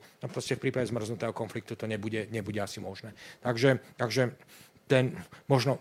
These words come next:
minimalistický cieľ, lebo toto bude z hľa-, z hľadiska Ruska relatívne jednoduché dosiahnuť, toto, toto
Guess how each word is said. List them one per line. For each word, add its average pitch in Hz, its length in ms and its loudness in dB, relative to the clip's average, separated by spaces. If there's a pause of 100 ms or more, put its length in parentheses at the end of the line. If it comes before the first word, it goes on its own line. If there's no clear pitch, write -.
minimalistický 135 880 8
cieľ, 120 320 4
lebo 120 80 2
toto - 240 2
bude 120 320 4
z - 320 -6
hľa-, 123 160 2
z 104 160 -6
hľadiska 127 320 2
Ruska 120 280 2 (280)
relatívne 131 560 8
jednoduché 120 480 8
dosiahnuť, 123 800 -2
toto, 135 640 8
toto 127 480 6